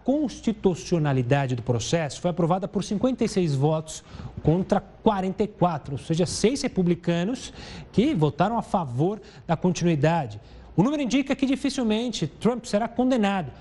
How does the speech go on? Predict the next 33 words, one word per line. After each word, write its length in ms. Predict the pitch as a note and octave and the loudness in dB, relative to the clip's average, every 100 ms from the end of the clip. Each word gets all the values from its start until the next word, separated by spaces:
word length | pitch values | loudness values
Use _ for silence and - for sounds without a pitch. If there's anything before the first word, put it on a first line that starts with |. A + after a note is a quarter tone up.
| - - - - - - - - | -20 -20 -20 -20 -20 -20 -20 0
para 160 | F3+ F#3 | 2 2
a 40 | |
cassação, 520 | G#3 F#3+ G3+ - G3 | -2 0 -2 0 0
uma 180 | G3 G3+ | 2 0
vez 280 | D#3+ A#3 - | 0 -4 -6
que 80 | - | -4
são 100 | G#3+ | -4
necessários 460 | G#3 F#3 A3 G#3 | -2 -2 0 0
sessenta 480 | A3 G3+ - B3+ A#3+ | 0 0 0 0 0
e 20 | |
sete 300 | - G#3 G3+ | 0 0 0
votos 260 | D#3 F#3 - | 0 -2 0
favoráveis 600 | G#3+ G#3+ F#3+ F#3+ F#3 F#3 | 0 2 0 0 -2 -4
dos 100 | F3+ | -2
senadores, 400 | F#3+ F#3+ D3+ C#3 | 0 0 0 0
ou 60 | |
seja, 280 | E3+ D#3 B2+ - - - | 0 0 0 -4 -10 -4
teriam 180 | C#3+ F3 | 0 0
que 60 | - | 2
ter 120 | F3+ | 2
mais 540 | F3 F#3 A3 C4 - | 2 2 2 -2 -4
traições 720 | - A3 G#3 - F3+ F#3 F#3 | -4 -2 -2 -2 -2 0 0
dos, 560 | E3 G3 E3 - - - - - - | 0 0 -2 -6 -16 -18 -18 -14 -6
eh, 180 | D#3+ D#3+ | 0 2
partidários 540 | C#3 F3 E3 D#3 E3 - | 2 0 2 2 0 -2
republicanos, 680 | D3 F3+ F3 D3 B2+ A2 - - - - | -2 -2 0 -2 -2 -6 -12 -14 -14 -2
que 80 | F#3 | 0
atuam 260 | - F#3+ | 2 2
ali 140 | F#3+ F#3 | 2 2
como 420 | G#3+ G#3+ G3 - | 2 2 0 -2
jurados 440 | D#3+ A3 G3 D#3+ B2+ | -2 -2 -2 -4 -4
do 40 | |
julgamento. 540 | B2 C3 B2 G#2 G#2+ | -2 0 0 -4 -8